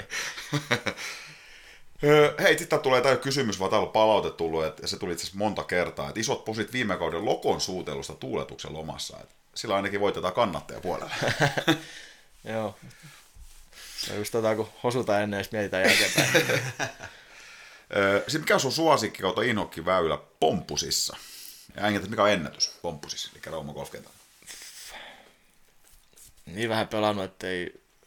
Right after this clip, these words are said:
Speaker 2: varmaan joku kahdeksankymmentä on en-, ennätys. Ei oo mikään päätä huimaava. Öö, lemppariväylä.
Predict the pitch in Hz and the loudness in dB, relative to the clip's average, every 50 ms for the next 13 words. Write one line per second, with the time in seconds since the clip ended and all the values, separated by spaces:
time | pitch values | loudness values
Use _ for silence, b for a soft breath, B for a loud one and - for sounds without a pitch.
0 | B B B B B B B B B B B B B B 90 82 80 95 101 117 | B B B B B B B B B B B B B B -10 -8 -8 -6 -4 -2
1 | 113 104 98 95 - 95 - _ _ _ _ _ _ _ - - - 98 95 95 | 0 0 0 -2 -4 -8 -10 _ _ _ _ _ _ _ -10 -2 -2 0 0 0
2 | 98 95 90 85 - _ - 82 62 55 62 62 - _ _ - 73 71 71 73 | -2 -4 -6 -8 -8 _ -8 -8 -8 -8 -12 -16 -20 _ _ -10 -10 -8 -8 -8
3 | 73 76 76 - - - - 73 69 82 95 90 76 - - 78 65 - - _ | -10 -10 -10 -12 -12 -12 -10 -10 -8 -8 -8 -8 -10 -12 -12 -12 -14 -14 -16 _
4 | _ _ _ b b b b b b _ - 92 95 95 90 85 87 90 90 95 | _ _ _ b b b b b b _ -8 -6 -6 -4 -6 -8 -8 -8 -6 -6
5 | 92 92 90 85 85 80 76 69 - - _ B B B B B B B B B | -6 -6 -6 -6 -6 -6 -8 -8 -12 -16 _ B B B B B B B B B
6 | B B B B B B B B B B B B B B B _ _ _ _ _ | B B B B B B B B B B B B B B B _ _ _ _ _
7 | _ _ _ - 117 113 113 117 117 117 117 117 117 113 107 123 131 123 113 _ | _ _ _ -6 -4 -4 -2 -2 -2 -2 -2 -4 -4 -4 -4 -4 -6 -6 -8 _
8 | - 107 101 95 98 101 107 104 98 98 98 101 | -6 -4 -4 -2 -2 -2 0 -2 -2 -2 -4 -4